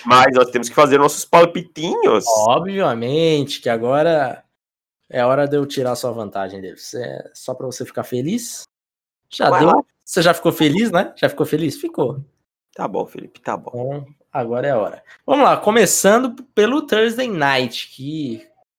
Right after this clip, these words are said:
Speaker 2: começa logo mais.
Speaker 1: Eu preciso falar outra coisa antes. Eu tô feliz porque o Corinthians ganhou um jogo, mas não porque ele ganhou,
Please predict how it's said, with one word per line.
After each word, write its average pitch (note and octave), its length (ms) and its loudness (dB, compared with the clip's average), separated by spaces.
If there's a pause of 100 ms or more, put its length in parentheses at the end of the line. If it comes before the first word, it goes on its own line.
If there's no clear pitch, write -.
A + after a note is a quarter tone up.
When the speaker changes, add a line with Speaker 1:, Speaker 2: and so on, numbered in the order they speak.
(280)
Speaker 2:
começa C#3 380 -6
logo D#3+ 180 -2
mais. G2+ 460 -4 (440)
Speaker 1:
Eu B2 80 0
preciso D3 220 -14
falar C#3+ 240 6
outra C#3+ 240 2
coisa F#2+ 320 -4
antes. - 100 -4
Eu - 80 -6
tô C3 100 -6
feliz B2 340 -2
porque - 140 -8
o C3+ 40 -6
Corinthians B2 540 0
ganhou A2 280 0
um A2 100 0
jogo, A2 320 0
mas G#2 140 4
não E3+ 80 4
porque - 160 -2
ele D#3 80 2
ganhou, A2 520 4